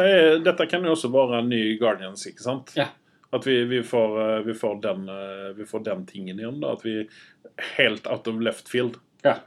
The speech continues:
Speaker 1: så kommer det, eh, en kongegreie, da. Alt annet har jo egentlig vært lite grann forventet, og Black Panther var jo veldig store forventninger til,
Speaker 2: Ja.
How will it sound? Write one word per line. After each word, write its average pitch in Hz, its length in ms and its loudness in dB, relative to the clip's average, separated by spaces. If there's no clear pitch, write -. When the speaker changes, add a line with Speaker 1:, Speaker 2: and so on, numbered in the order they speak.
Speaker 1:
så 117 180 -6
kommer 104 380 -2
det, 107 180 -2
eh, 107 560 -10
en 107 100 -4
kongegreie, 101 640 -6
da. 113 60 -12
Alt 135 200 4
annet 160 240 6
har 131 160 4
jo 117 100 4
egentlig 110 320 0
vært 113 240 0
lite 113 180 -2
grann 110 140 -2
forventet, 101 400 -6
og 95 80 -6
Black 101 220 -6
Panther 101 400 -8
var 101 160 -4
jo 98 120 -8
veldig 101 240 -8
store 98 280 -10
forventninger 98 580 -12
til, 117 420 -4
Speaker 2:
Ja. 110 100 -12